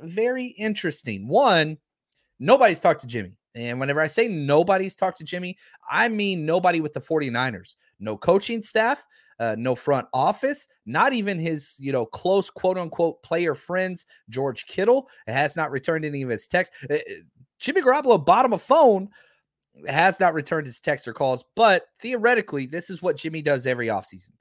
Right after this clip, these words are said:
that he literally just runs away and gets away from things. Um, you know, and again, as we keep hearing from Sh-,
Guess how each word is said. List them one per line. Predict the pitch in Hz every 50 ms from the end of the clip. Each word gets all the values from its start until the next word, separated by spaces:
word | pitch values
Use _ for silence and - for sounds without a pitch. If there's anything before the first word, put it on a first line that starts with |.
| _ _ _ _ _ _
that | 117 123 127 120 113
he | 127 147 160 143
literally | 127 127 127 131 143 170 190 185 185 180 175 170 165 160
just | 139 - 143 135 120 - 113
runs | 107 104 98 98 110 135 156 165 143 113 101 95 - - _ -
away | 120 120 117 117 110 110 117 139 - _ _ _ _ -
and | 127 131 131 131
gets | 131 156 151 -
away | 165 147 156 185
from | 196 - 131 110
things. | - 101 90 98 _ - - _ _ _ _ _ _ -
Um, | 104 113 117 117 117 117 113 110 104 101 92 87
you | 107 123 123
know, | 117 113 110
and | 110 107 107 107 101 - -
again, | 113 113 110 104 147 156 135
as | 127 120 131 135 143 131 -
we | 135 135 123
keep | 123 - - 135 123
hearing | - - 143 147 151 151 151 143 127
from | - - 123 120 117 113 107 104
Sh-, | - - -